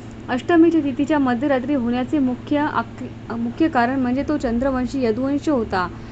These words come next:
धार्मिक मान्यतेनुसार श्रीकृष्ण हा चंद्रवंशी होता. श्रीकृष्णाचे पूर्वज चंद्रदेव होते आणि बुध चंद्राचे पुत्र होते. या कारणास्तव श्रीकृष्णाच्या चंद्रवंशात जन्म घेण्यासाठी बुधवारची निवड केली होती.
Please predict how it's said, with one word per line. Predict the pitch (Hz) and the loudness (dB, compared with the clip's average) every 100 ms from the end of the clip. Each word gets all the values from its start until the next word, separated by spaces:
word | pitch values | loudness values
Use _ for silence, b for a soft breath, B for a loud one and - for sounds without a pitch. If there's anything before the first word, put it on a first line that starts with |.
| B B - | B B -2
धार्मिक | 220 220 320 381 | 2 4 4 6
मान्यतेनुसार | 302 262 262 269 254 226 247 254 | 4 2 0 -2 -2 -2 -2 -2
श्रीकृष्ण | 254 320 320 262 269 | 0 2 2 0 -2
हा | 262 285 226 233 294 B B B B | -2 -2 0 0 0 B B B B
चंद्रवंशी | 269 269 302 320 269 247 330 | 0 2 4 2 2 0 2
होता. | 277 226 214 208 | 2 0 -2 0
श्रीकृष्णाचे | 302 311 294 294 277 311 | 0 0 0 0 -2 -4
पूर्वज | 262 254 277 | -2 0 0
चंद्रदेव | 285 247 247 262 277 311 | 2 0 2 0 2 0
होते | 269 214 208 | 0 0 0
आणि | - 226 247 330 - B B - | 0 -2 2 2 0 B B -8
बुध | 254 302 311 | 0 2 2
चंद्राचे | 330 233 226 262 262 | 0 0 0 0 0
पुत्र | 320 240 - 285 | -2 -2 0 2
होते. | 254 214 - 185 170 B B B 262 | 2 0 -2 -4 -4 B B B 2
या | 330 | 2
कारणास्तव | 359 302 254 254 247 247 - 247 277 | 4 2 2 0 0 -2 -2 -2 0
श्रीकृष्णाच्या | 302 302 277 254 277 285 | -2 -2 -2 -2 -2 -2
चंद्रवंशात | 277 254 285 277 233 226 277 | -2 0 2 0 0 -2 -4
जन्म | 240 226 254 302 | -2 -2 0 0
घेण्यासाठी | 247 226 226 233 254 | 0 -2 -2 -4 -4
बुधवारची | 233 226 247 254 294 | -4 -2 -2 -2 0
निवड | 262 226 247 | 0 0 -2
केली | 240 226 262 | -2 -4 -2
होती. | 277 220 208 202 160 | -2 -2 -2 -2 -4